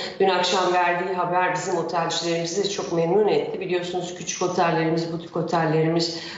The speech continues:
bu turizm sektörünün aşılanmasından faydalanamamışlardı.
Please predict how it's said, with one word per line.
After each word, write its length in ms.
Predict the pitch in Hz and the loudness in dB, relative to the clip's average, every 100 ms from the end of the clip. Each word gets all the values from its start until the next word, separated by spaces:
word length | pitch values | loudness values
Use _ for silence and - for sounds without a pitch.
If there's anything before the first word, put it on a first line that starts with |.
| - | -4
bu 280 | 175 180 127 | 2 2 2
turizm 320 | - 214 208 | 2 4 4
sektörünün 500 | 180 180 - 175 165 | 2 0 -2 0 0
aşılanmasından 840 | 160 156 170 165 160 156 180 202 208 | 0 0 0 0 0 0 0 0 2
faydalanamamışlardı. 1500 | 190 180 180 185 196 170 143 151 - 156 143 147 226 277 | 0 2 2 2 2 0 -2 -2 -2 -2 -2 -2 -2 -4